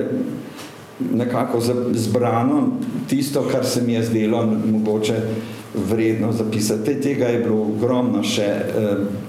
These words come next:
tudi nekaj pripravljenega več, ampak na koncu koncev, eh, marsikakšen mlad človek bo prišel, ki bo to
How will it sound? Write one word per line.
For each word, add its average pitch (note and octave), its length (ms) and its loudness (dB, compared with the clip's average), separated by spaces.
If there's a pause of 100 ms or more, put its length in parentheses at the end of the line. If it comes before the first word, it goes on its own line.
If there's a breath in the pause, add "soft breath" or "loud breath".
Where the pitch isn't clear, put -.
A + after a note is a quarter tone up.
(320)
tudi A#2+ 300 2
nekaj G#2+ 420 0
pripravljenega A2 720 0
več, G2+ 320 0
ampak G2 320 0 (440 loud breath)
na G#2 100 0
koncu G#2 420 0
koncev, G#2 440 0 (100)
eh, - 1400 -6
marsikakšen A#2+ 1080 0
mlad A2 320 2
človek G2+ 500 0
bo G2+ 140 0
prišel, - 400 -2
ki - 160 -4
bo A2 100 0
to G#2+ 200 -2